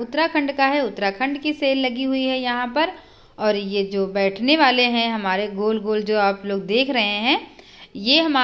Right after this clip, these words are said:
ये छः सौ रुपये में एक दिया जा, बेच रहे हैं ये। तो बहुत कम ही लोग ले रहे हैं, वैसे जो भी होगा कोई एक दो लोग ले रहे होंगे। ये आयुष्मान हमारे बहुत थक गए हैं,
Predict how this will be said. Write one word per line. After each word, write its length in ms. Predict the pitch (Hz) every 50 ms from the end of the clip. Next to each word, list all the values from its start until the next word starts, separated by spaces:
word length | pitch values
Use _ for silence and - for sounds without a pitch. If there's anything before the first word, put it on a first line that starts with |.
| 240 240 233 220 214
ये 220 | 220 220 233 247 254
छः 200 | 247 - - 254
सौ 180 | 233 247 - 294
रुपये 260 | 302 285 - 269 262 254
में 140 | 254 262
एक 380 | - - 190 214 233 254 226 208
दिया 180 | 226 226 226 220
जा, 360 | 208 220 214 220 214 214 214 208
बेच 280 | 202 226 233 226 233
रहे 200 | 233 233 226 233 233
हैं 160 | 226 240 240
ये। 220 | 247 262 294 349 440 - - - - - - - - _ _ _ -
तो 300 | - 214 208 208 208 208 208
बहुत 420 | 220 220 220 220 240 269 294 285
कम 200 | - 302 294 302
ही 60 | 339
लोग 200 | 320 320 320 311
ले 160 | 277 277 269 269
रहे 180 | 262 254 254 247
हैं, 200 | 240 262 294 330
वैसे 300 | 330 262 247 233 277 269
जो 180 | 233 220 233 233
भी 320 | 220 233 262 277 285 277 262 240
होगा 360 | 220 220 247 262 254 233 240 240
कोई 220 | 240 254 254 254
एक 160 | 240 233 226 220
दो 80 | 233 233
लोग 200 | 226 220 226 226
ले 200 | 214 202 214 226
रहे 140 | 220 214 202
होंगे। 280 | 196 202 202 208 226
ये 120 | 240 262 262
आयुष्मान 560 | 220 185 190 185 190 190 - 214 214 240 247
हमारे 260 | 240 214 202 202 220 220
बहुत 280 | 190 175 185 208 202 202
थक 120 | 214 208 196
गए 100 | 190 202 202
हैं, 300 | 214 226 247 277 311